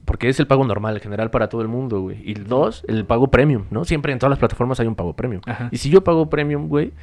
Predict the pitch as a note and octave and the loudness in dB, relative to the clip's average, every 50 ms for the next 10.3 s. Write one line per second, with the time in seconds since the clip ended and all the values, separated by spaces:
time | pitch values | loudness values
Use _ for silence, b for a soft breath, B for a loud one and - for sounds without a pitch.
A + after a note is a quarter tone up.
0 | b b b b b - - - - - A#2+ C3 C#3+ C#3 D#3 C3+ B2 B2 C3 C3+ | b b b b b -8 -4 -2 0 2 4 4 4 2 2 -2 0 2 0 0
1 | C3+ - C3+ C3+ C#3 C3+ - - - G#2+ G#2 A2+ A2 - B2+ B2+ A#2+ G2 A2 G#2+ | 2 2 2 2 2 0 -2 -2 -4 -2 -2 -2 -2 0 2 0 2 2 0 0
2 | - - - A2+ A#2 A#2 C3 A#2+ A#2 A2 - G#2+ F#2 E2+ E2+ - A2+ A#3 D#3 B2 | 0 0 0 -2 -2 -2 -2 -4 -6 -6 -6 -6 -6 -6 -4 -2 0 0 0 0
3 | G#2 - - G#2 G#2+ - A2+ G2+ G2 - - G2+ G2+ G#2 G2 F2 G2 G2+ G#2 G2+ | -4 -6 -6 -6 -4 -2 -2 -4 -2 -2 -2 0 0 0 -2 -2 -4 -2 -2 -2
4 | G2 F#2+ F#2+ F#2+ - A2+ G#2 F#2 G#2 G2 G2 F#2+ - F#2+ G#2 A2 G#2+ - - B3+ | 0 0 -2 0 2 0 2 2 0 -2 -2 -4 -4 -2 -2 -4 0 2 2 2
5 | - b b b b - - A2 G2+ - - - A2 G#2+ G#2 - - A#2+ B2+ C3+ | 2 b b b b -10 -10 -10 -10 -8 -2 0 0 0 0 0 2 4 6 6
6 | C3+ - C3+ - - G#2+ - - - A#2+ - - A2 A#2 B2 G#2+ F2 - - - | 6 6 4 0 0 -2 -4 -4 -6 -8 -8 -4 -2 -2 -2 -2 -4 -10 -6 -2
7 | B2 A2+ B2 C3 C#3 D3 C#3+ C#3+ C#3 C3 C3 C#3 C3 B2+ C3 B2 - - C3+ C3 | 0 2 2 2 4 4 4 2 2 0 2 2 4 4 4 4 4 2 4 4
8 | C3 B2+ - - - - B2 A2+ A2 G#2 G2 - F#2 F#2+ - - - - A2+ A#2 | 4 2 0 -6 -8 -2 0 0 0 0 -2 -6 -8 -8 -6 -4 0 2 2 2
9 | B2 B2 A#2+ G#2 F2+ - G#2 G#2+ - - G2 F#2+ F#2+ - - - - - G#2+ F#2+ | 2 0 0 -2 2 2 2 2 2 0 0 0 0 0 -4 -8 0 2 2 2
10 | E2+ - G2 G2+ - | 2 0 -4 -6 -6